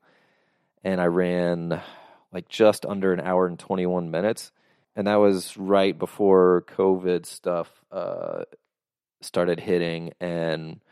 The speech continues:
when everything got shut down, um, I really didn't run much at all for about six months. So I was just getting, by the time I started this podcast was actually when I really started, uh, running again consistently. So I ran pretty good through the fall.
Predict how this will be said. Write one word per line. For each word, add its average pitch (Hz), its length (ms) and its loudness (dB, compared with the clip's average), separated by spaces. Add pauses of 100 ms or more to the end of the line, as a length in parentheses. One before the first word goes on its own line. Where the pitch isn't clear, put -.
(160)
when 120 160 4
everything 143 360 2
got 95 180 2
shut 90 220 0
down, 92 520 -2
um, 82 640 -4 (200)
I 90 120 -2
really 90 280 2
didn't 85 220 -6
run 82 160 -6
much 82 180 -6
at - 80 -6
all 80 260 2
for 73 160 -8
about - 220 -4
six - 320 -10
months. - 340 -4 (720)
So 104 200 4
I 110 120 8
was 117 200 8
just 101 520 4
getting, 92 500 -4 (480)
by 98 120 2
the 95 80 -4
time 131 220 -4
I 123 60 0
started 101 280 -2
this 90 120 -4
podcast - 800 -4
was 92 160 0
actually 92 360 -2
when 90 120 -6
I 82 60 -6
really 87 320 -4
started, 82 480 -2 (280)
uh, 82 120 2
running 87 360 -4
again 85 300 -8
consistently. 117 800 -4 (920)
So - 160 0
I - 20 4
ran 110 260 2
pretty 113 280 2
good 107 180 4
through 110 140 2
the 92 100 2
fall. 101 720 6